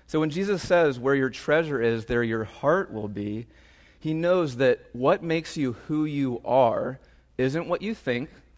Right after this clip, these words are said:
like the Enlightenment tried to say. It's not what you feel, which is what our modern Western culture says. What makes you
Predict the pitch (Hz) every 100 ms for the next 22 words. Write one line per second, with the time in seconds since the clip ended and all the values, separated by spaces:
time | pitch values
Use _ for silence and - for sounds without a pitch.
0 | _ 123 123 127 120 123 - 110 - 107
1 | 107 104 110 107 135 - _ _ _ _
2 | _ _ _ 117 - 143 147 147 135 139
3 | 131 110 - 139 165 120 120 165 - -
4 | _ 127 120 113 113 113 - 113 110 110
5 | 110 110 107 135 - 113 110 143 165 117
6 | 107 104 107 117 - - _ _ _ _
7 | 113 143 175 175 175 - 165